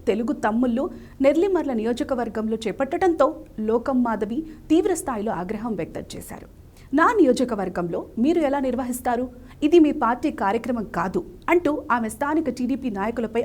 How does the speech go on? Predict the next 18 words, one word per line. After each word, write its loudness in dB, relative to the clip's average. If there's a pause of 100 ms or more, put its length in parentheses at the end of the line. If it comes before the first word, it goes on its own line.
ఆగ్రహం 0
వ్యక్తం -6
చేయటం -2 (380)
స్థానికంగా 2
రాజకీయాలను -4
వేడెక్కేలా -2 (120)
చేసింది. -10 (440)
ఈ -2
విషయంపై 0 (320)
మంత్రి 4
అచ్చెన్నాయుడు 2 (140)
సీఎం 2
చంద్రబాబు 2
దృష్టికి -6
తీసుకెళ్లారు. -12 (320)
మన 2
పార్టీ 0
వాళ్ళు -2